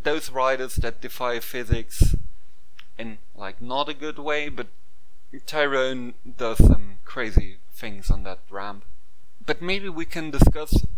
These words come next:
like, the whole approach to riding thing in a future episode, 'cause I think you can see what a person rides, like, preferably, and how that influences their style. And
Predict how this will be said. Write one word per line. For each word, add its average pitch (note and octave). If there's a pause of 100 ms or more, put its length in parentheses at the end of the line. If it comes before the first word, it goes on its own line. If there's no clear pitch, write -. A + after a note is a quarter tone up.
(640)
like, B2+
the B2
whole C#3
approach -
to C#3
riding C#3
thing D3+
in C3+
a -
future C3+
episode, -
'cause B2+
I C3+
think F3+ (840)
you C#3+
can C#3+
see D#3 (640)
what C3+
a D3
person C3 (100)
rides, A#2
like, A#2
preferably, D#3+
and B2+ (320)
how B2+
that A#2 (760)
influences B2
their G2+
style. F2+ (240)
And A2+